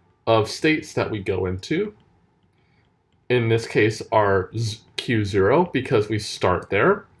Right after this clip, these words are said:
Then we see, oh, well, the first character is a zero. That means from Q zero, which is where we are right now,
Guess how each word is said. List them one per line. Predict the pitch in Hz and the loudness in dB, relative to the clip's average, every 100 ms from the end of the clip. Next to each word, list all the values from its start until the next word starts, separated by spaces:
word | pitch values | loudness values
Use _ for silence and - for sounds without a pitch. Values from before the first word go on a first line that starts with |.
| - - - - | -20 -20 -6 4
Then | 131 | 4
we | 127 | 4
see, | 127 143 123 | 0 -2 2
oh, | 208 123 | 4 4
well, | 104 | 4
the | 110 | 0
first | 113 180 185 - | 2 4 4 2
character | - 117 110 - 113 | 4 4 4 2 2
is | 107 104 | 2 2
a | 127 | -4
zero. | 101 92 82 - 156 - _ _ _ _ | -2 0 0 -2 -6 -8 _ _ _ _
That | 120 120 | 2 4
means | 123 123 123 | 4 2 0
from | - - 135 156 190 | -6 2 4 6 2
Q | - 170 143 | 0 2 2
zero, | 143 143 151 | 6 8 8
which | 120 123 | 6 0
is | 113 | 0
where | 113 104 | 4 4
we | 120 | 6
are | 110 95 | 6 6
right | 101 101 | 4 2
now, | 95 85 95 190 | -2 -4 -2 -4